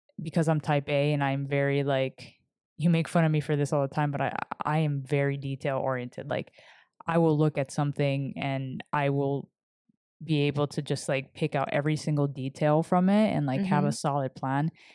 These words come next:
Speaker 1: And that honestly helps me out in my career <laughs> in what
Speaker 2: Yeah.
Speaker 1: I do. So it, it helps me be,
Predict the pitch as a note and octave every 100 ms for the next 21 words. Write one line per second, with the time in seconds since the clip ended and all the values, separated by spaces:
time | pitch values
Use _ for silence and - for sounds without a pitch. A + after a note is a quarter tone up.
0 | _ _ D3+ D3 D3+ - _ _ D3 D3+
1 | - D3 B2+ C3+ - C#3 C3 C#3+ C3 -
2 | C3+ - D#3+ A#3 - - G#3+ F3+ E3+ D#3+
3 | D3+ C#3+ D3 E3 A#3+ - D#3 D#3 C#3+ -
4 | - D#3+ D3+ D#3 - D3+ C#3+ C#3 C3+